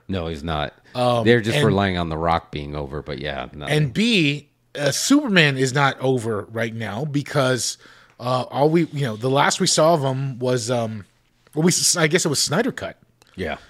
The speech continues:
Speaker 2: But he's been gone for a while, you know? I think you have, first, Black Adam has to get over,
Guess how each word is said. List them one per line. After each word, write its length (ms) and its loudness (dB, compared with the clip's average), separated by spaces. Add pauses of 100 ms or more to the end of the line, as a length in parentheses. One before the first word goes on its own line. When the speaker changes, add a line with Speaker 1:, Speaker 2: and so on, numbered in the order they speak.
(140)
Speaker 2:
But 220 4
he's 240 -2
been 220 4
gone 380 4
for 180 0
a 60 4
while, 500 0 (480)
you 100 -6
know? 280 -2 (220)
I 140 -4
think 400 0
you 140 -2
have, 220 2
first, 460 6
Black 220 4
Adam 240 2
has 200 2
to 60 0
get 120 2
over, 340 2